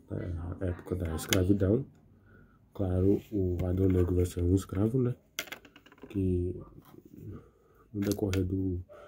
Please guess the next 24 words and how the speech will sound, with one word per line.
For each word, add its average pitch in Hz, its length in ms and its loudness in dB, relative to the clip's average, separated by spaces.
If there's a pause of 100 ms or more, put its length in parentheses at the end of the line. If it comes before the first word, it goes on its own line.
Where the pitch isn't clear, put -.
(300)
da 101 120 0
história 107 440 2
ele 117 560 4
perder, 104 480 0 (100)
perderá 101 380 4
o 104 40 2
filho 107 300 2
dele, 90 320 2
né? 87 100 -6 (800)
De 98 120 2
algum 95 160 6
modo. 90 320 2 (720)
E 98 560 4 (720)
vamos 101 340 6
ver 98 160 8
como 95 220 2
é 92 80 2
que 92 120 0
eles 92 100 2
vão 92 200 2
adaptar 92 640 0
o 90 380 2 (340)
Dwayne 92 360 4
Johnson 90 580 -2